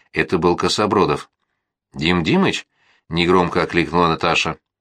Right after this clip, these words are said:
«Мы?» — неторопливо отозвался Кособродов — и его размытая зыбким светом семафора тень закачалась по насыпи. Девушка на мгновение прижалась к Кольцову, обожгла его горячим дыханием. «Дай бог тебе счастья!»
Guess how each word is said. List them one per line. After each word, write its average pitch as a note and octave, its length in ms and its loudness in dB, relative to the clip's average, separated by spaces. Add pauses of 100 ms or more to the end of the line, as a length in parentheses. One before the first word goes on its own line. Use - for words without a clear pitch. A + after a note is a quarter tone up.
(160)
«Мы?» — D2+ 500 -2 (360)
неторопливо E2+ 580 2
отозвался F2 520 0
Кособродов — G#2+ 800 0 (440)
и D#2+ 80 0
его F#2+ 200 2
размытая F#2 560 2
зыбким E2+ 420 0
светом F2+ 380 0
семафора F2+ 600 2
тень D3 380 -4 (360)
закачалась G#2 640 0
по B2+ 140 0
насыпи. D#2+ 540 -2 (880)
Девушка E2 500 0
на E2 100 0
мгновение D#2+ 400 2
прижалась D#2+ 440 0
к - 40 -20
Кольцову, G2+ 680 0 (380)
обожгла F2 580 0
его E2 200 0
горячим E2+ 480 0
дыханием. D#2 640 -2 (640)
«Дай F2 260 0
бог D#2+ 240 0
тебе F2+ 240 0
счастья!» C3 580 -2